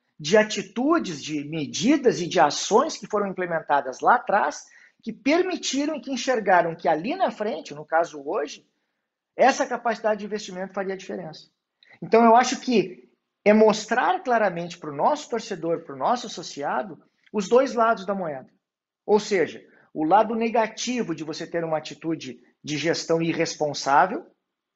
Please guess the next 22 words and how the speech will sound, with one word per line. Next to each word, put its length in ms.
e 60
que 340
comprometa 600
o 40
futuro 300
do 100
clube, 400
e 80
o 60
lado 320
positivo 640
daquele 440
que 360
dá 160
um 100
passo 280
atrás, 560
de 200
que 160
corta 480
na 120
carne, 500